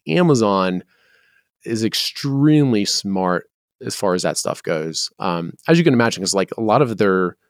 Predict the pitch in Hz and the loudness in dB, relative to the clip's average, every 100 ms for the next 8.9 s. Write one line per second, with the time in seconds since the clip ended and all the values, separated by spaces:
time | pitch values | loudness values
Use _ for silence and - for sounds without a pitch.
0 | _ _ _ - 113 - - 101 - 104 | _ _ _ -4 -2 0 2 2 2 0
1 | 95 90 90 - - 92 - 92 85 87 | 0 0 0 -2 -2 -2 -2 -4 -2 -2
2 | 98 95 92 92 92 87 85 98 _ _ | -4 -4 -4 -2 -4 -4 -6 -12 _ _
3 | _ _ _ 120 107 92 95 90 - - | _ _ _ -2 2 2 2 -2 -6 -10
4 | - 113 107 110 104 101 - 95 90 92 | -4 -2 -2 -2 -2 -2 -4 -4 -2 -4
5 | 92 - 98 92 90 - 98 - 101 104 | -6 -6 -6 -4 -6 -8 -8 -4 -2 -2
6 | 101 98 98 92 90 90 - - - 92 | -2 -4 -4 -6 -6 -10 -14 -16 -2 0
7 | 98 95 82 87 82 85 - 92 - 90 | 2 0 -2 -2 -2 -4 -6 -8 -8 -10
8 | 82 90 95 90 95 95 - 107 | -6 -4 -2 -2 -2 -2 0 -2